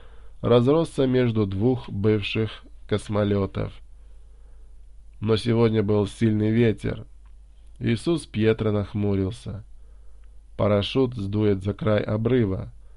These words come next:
Он приземлится не на плато Альфа, где стоят дома команды и где не терпят колонистов,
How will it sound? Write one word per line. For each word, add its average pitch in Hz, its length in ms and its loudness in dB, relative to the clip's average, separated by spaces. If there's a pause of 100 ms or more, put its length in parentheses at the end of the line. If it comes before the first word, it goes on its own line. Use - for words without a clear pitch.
(580)
Он 143 180 2
приземлится 135 1000 4
не 123 180 2
на 120 100 4
плато 120 520 2
Альфа, 113 600 0 (120)
где 107 200 -2
стоят 104 480 2
дома 101 300 0
команды 110 760 0
и 107 200 -2
где 104 220 0
не 107 140 -2
терпят 107 440 0
колонистов, 110 800 0